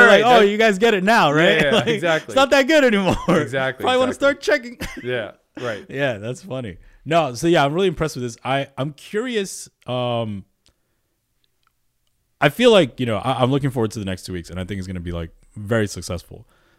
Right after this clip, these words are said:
Speaker 1: But then I'm like, "Okay, do we do this again?"
Speaker 2: Well, so it's one of those things where it's like, I have no answer because I want to do it again. I think it's a great product,
Speaker 1: Mm-hmm.
Speaker 2: and I think there's a huge need for it. But the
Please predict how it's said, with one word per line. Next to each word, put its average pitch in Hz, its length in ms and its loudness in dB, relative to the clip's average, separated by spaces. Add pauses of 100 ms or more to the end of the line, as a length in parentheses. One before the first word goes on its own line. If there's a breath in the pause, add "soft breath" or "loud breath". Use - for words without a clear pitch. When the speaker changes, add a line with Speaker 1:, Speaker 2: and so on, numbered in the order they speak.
(140)
Speaker 1:
But 131 120 -4
then 165 100 4
I'm 170 60 2
like, 151 200 2
"Okay, 143 360 2
do 113 380 -2
we 156 140 0
do 127 160 -2
this 123 200 -4
again?" 113 420 -6 (600)
Speaker 2:
Well, 180 380 -6 (1160)
so 175 200 -6
it's 170 100 -6
one 208 140 -2
of 196 60 -4
those 185 180 -2
things 185 200 -8
where 151 120 -6
it's 127 140 -10
like, 127 280 -6
I 123 120 -6
have 151 160 -8
no 135 140 -12
answer 127 300 -14
because 104 560 -16 (880)
I 131 120 -2
want 123 300 -10
to 180 80 -8
do 117 180 -12
it 95 80 -14
again. 90 300 -18
I 110 120 -12
think 117 120 -12
it's 107 120 -16
a - 20 -16
great 95 440 -16
product, 104 460 -12
Speaker 1:
Mm-hmm. 92 360 -10
Speaker 2:
and 101 100 -14
I - 20 -8
think 117 140 -12
there's 107 160 -14
a 98 40 -16
huge 110 280 -14
need 98 260 -14
for 147 200 -14
it. 190 80 -18 (840)
But 143 320 -6 (200)
the 131 260 -8